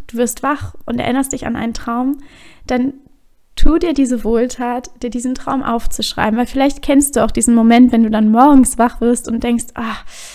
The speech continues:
Mann, du konntest dich so klar dran erinnern und jetzt weißt du es leider doch nicht mehr, weil die nächste Schlafphase und nächste Schlafphase eben noch oben drauf kam." Und das ist ja auch ganz klar, denn unser,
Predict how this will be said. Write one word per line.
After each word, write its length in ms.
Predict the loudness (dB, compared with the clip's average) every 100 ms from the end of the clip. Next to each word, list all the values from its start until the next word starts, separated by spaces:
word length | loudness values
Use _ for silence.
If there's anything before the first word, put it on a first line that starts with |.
| -16 -2
Mann, 220 | 4 4
du 60 | 2
konntest 360 | -2 -2 -4
dich 140 | -8 -4
so 240 | -2 -2
klar 420 | -2 0 2 2
dran 200 | 0 -2
erinnern 300 | -2 -2 -2
und 120 | -2
jetzt 220 | -4 -6 -4
weißt 240 | -4 -4
du 40 |
es 100 | -6
leider 260 | -4 -4 -4
doch 260 | -4 -6 -6
nicht 180 | -8
mehr, 200 | -6 -4
weil 120 | -4 -2
die 100 | 0
nächste 400 | -2 -6 -12 -12
Schlafphase 600 | -10 -10 -8 -8 -8 -8
und 80 |
nächste 300 | -8 -10 -12
Schlafphase 560 | -10 -6 -6 -6 -8 -8
eben 180 | -10 -10
noch 120 | -8
oben 200 | 2 2
drauf 280 | 4 2 4
kam." 260 | 2 0 -2 -12 -20 -20 -16 -4
Und 100 | -2
das 100 | 0
ist 160 | -2
ja 160 | 0 2
auch 120 | 2
ganz 280 | 0 -2 -6
klar, 360 | -10 -10 -10 -6
denn 220 | -4 -4
unser, 440 | -4 -2 0 -2